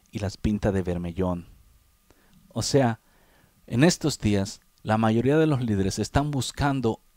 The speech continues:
grandezas. Son gente que no tiene contentamiento, que no han aprendido a estar contentos con lo que Dios les da, sino que van buscando más en toda la extensión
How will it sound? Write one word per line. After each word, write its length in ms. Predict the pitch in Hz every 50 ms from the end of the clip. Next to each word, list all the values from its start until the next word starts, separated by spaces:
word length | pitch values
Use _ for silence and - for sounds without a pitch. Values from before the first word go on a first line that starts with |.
| -
grandezas. 1120 | 123 113 110 117 117 110 107 104 104 101 123 123 - - 110 95 - - - - - - - _ _ _ _ _ _ _ _ _ _ _ _ _ _ _ _ _ _ _ _ _ _ _ _ _ _ _ _ _ _ _ _ _ _ _ _ _
Son 240 | - - 202 214 208 170
gente 360 | - 170 170 156 - 156 -
que 140 | - 127 123
no 100 | 131 131
tiene 300 | - 139 135 131 131 123
contentamiento, 1080 | - 117 107 98 - 104 98 90 - 95 95 101 113 127 127 120 113 - - - - _ _ _ _ _ _ _ _ _ _ _ _ _ _ _ _ _ _ _ -
que 100 | - 110
no 240 | 110 113 123 131 139
han 80 | 143 147
aprendido 640 | 139 123 - - 120 113 104 98 101 123 143 139 123
a 40 | 104
estar 260 | - - 127 120 -
contentos 640 | - 120 104 95 - 135 123 120 - 117 - -
con 120 | - 107 98
lo 100 | 95 -
que 140 | - 98
Dios 280 | 90 98 113 113 - -
les 160 | 98 85 -
da, 240 | 120 120 117 117 - - - - - -
sino 320 | - - 131 127 120 110
que 160 | - - 110
van 200 | 101 113 123 139
buscando 520 | 131 127 113 - - - 127 131 120 117 104
más 420 | 101 104 123 139 143 139 - - -
en 180 | - 110 107 95
toda 280 | - 151 165 160 151
la 100 | 135 123
extensión 720 | 113 - - - 117 101 95 - - 139 143 139 120 98